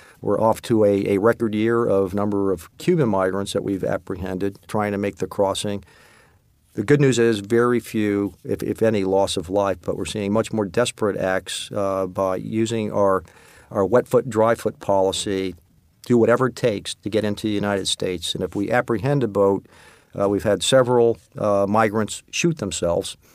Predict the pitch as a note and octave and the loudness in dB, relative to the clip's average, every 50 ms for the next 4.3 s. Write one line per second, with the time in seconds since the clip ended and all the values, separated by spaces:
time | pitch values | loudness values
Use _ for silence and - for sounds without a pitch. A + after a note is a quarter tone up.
0 | _ _ _ _ _ _ _ - - G#2+ G#2 G#2 G#2 G2+ G2+ G2+ F#2 G#2+ G2 F#2+ | _ _ _ _ _ _ _ -6 -2 0 2 2 4 4 2 2 0 0 2 2
1 | C3 C3+ C#3+ B2 B2+ A2 - A2+ - - A2+ G#2 G2 G2 G2 G2+ G2 - - - | 4 4 4 2 2 2 0 -2 -2 -2 -2 0 0 0 0 -2 -2 -6 -8 -6
2 | - - G#2 G2+ G#2+ A#2 A#2+ A#2+ A2 - - G#2 A2+ A#2 A#2 G2+ G2+ G2 F#2+ F2+ | -2 0 0 2 2 2 2 2 2 0 0 0 0 2 2 2 2 2 0 0
3 | - - G2+ G2 F#2+ F#2 - - G#2 G2+ G2+ G2+ G2+ F#2+ - - G#2 G2+ G2 F#2 | -2 -4 -6 -4 -6 -6 -4 -4 -2 0 0 0 0 -2 -4 -4 -6 -6 -6 -8
4 | - - - - - | -10 -10 -10 -10 -10